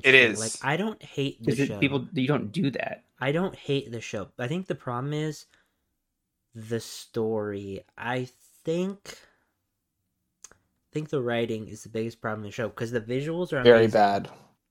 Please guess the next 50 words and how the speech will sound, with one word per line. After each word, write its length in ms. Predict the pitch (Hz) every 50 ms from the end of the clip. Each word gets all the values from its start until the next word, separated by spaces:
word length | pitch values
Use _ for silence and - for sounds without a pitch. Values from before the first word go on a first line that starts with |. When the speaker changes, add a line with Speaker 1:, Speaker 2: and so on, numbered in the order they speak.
| _ _ _
Speaker 2:
Yeah, 160 | 143 139 127
the 80 | 120 117
visuals 400 | 123 135 139 143 160 151 139 143
are 40 | 135
very 260 | 123 131 127 127 127
good. 320 | 123 127 113 104 104 113 117
Speaker 1:
The 80 | 131 143 151
visuals 260 | 156 170 165 160 147
are 100 | 156 143
amazing. 640 | 135 131 127 123 123 120 117 123 120 117 117 117 - - - _ _ _ _ _ _ _
I 180 | - 117 123 120
honestly 460 | 120 139 170 202 214 - - 196 185
don't 260 | 156 135 127 135 151
even 200 | 156 147 156 147
think 220 | 139 147 143 143 139
the 140 | 127 110 101
acting 440 | 107 107 110 - - - 120 117
is 140 | 113 107 -
bad. 360 | - 104 101 101 98 92 92
Like, 140 | 98 98 -
I 60 | 104
think 240 | 104 - 139 147 135
the 100 | 135 120
acting 460 | 117 113 117 113 - - 123 120 120
is 240 | 113 113 113 107 - - _ -
fine. 460 | 110 107 110 107 104 98 95 95 98
Like, 220 | 101 101 95 -
Speaker 2:
No. 400 | 147 143 135 107 82 - - - - -
Speaker 1:
it's 160 | - - -
Speaker 2:
The 80 | 143 151
Speaker 1:
really 80 | 156 160
not 160 | 160 165 196
that 40 | -
Speaker 2:
acting's 380 | 110 - 202 185 175 160 - -
Speaker 1:
bad. 60 | 147 143
Speaker 2:
n-, 60 | - _ _ _ _ _ _ _ -
the 100 | 143 139
acting 340 | 139 147 - - 196 180 165
is 100 | 151 147
not 260 | 151 139 131 123 131 127
bad. 280 | 113 113 117 127 131 127
It's 160 | - - -
just 200 | 139 - - -
when 120 | 135 131
you 100 | 127 123
have 240 | - - 147 143 131
really, 520 | 117 113 113 117 123 127 123 123 127 123 113
really 380 | 110 120 123 120 113 113 113
bad 360 | 107 - 117 107 107 113 110 -
writing 520 | 113 110 101 104 110 127 139 151 170 180